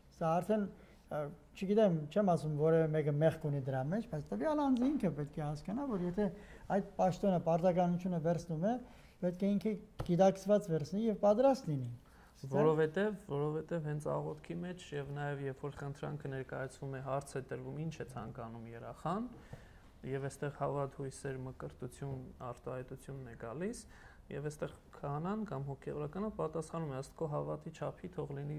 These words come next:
Speaker 2: այդ երեխային, երախային, որ չմկրտվածն է,
Speaker 1: Այո։
Speaker 2: կապ չունի տարիքը»։ Եվ այստեղ, եթե ես ինքս այս մասին մեկ մկրտության խորհրդի ժամանակ խոսել ենք տարիներ առաջ, եթե ես ինքս չունեմ կամ փոքր հավատքով մարդ եմ,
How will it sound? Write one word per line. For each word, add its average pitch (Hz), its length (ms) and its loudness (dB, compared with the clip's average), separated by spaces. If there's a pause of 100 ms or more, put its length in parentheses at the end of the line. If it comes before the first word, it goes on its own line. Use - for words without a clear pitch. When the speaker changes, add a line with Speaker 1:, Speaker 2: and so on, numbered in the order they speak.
(120)
Speaker 2:
այդ 139 280 -10
երեխային, 143 640 -2
երախային, 147 560 -2
որ 151 140 -2
չմկրտվածն 143 800 -6
է, 151 60 -4
Speaker 1:
Այո։ 156 100 -4
Speaker 2:
կապ - 240 -4
չունի 147 200 -2
տարիքը»։ 131 460 -6 (420)
Եվ 139 180 -4
այստեղ, 156 340 0 (260)
եթե 147 300 -2
ես 170 320 0
ինքս 160 360 -2
այս 135 180 0
մասին 143 320 -8
մեկ 135 140 -8
մկրտության 139 600 -8
խորհրդի 135 360 -6
ժամանակ 139 440 -6
խոսել 143 360 -4
ենք 123 140 -10
տարիներ 135 400 -6
առաջ, 135 300 -6 (280)
եթե 151 320 0
ես 165 140 -2
ինքս 185 340 -2
չունեմ 160 320 -4
կամ 117 240 -8
փոքր 143 360 -2
հավատքով 135 720 -4
մարդ 143 360 -4
եմ, 151 180 -6